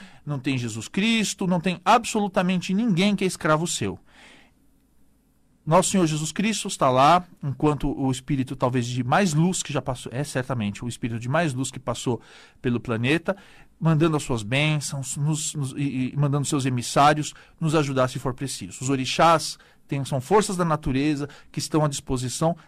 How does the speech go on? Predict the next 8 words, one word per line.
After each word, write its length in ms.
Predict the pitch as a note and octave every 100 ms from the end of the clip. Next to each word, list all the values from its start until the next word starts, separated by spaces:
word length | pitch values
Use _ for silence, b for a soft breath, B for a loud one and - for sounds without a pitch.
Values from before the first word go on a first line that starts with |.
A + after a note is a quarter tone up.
| _
desde 380 | C#3 D3+ C#3+ D3
que 80 | C3
a 60 |
gente 240 | A#2+ B2+ -
faça 360 | A#2 A#2+ -
a 40 | A#2+
nossa 320 | G#2+ - A2+
parte 560 | - F#2 - - -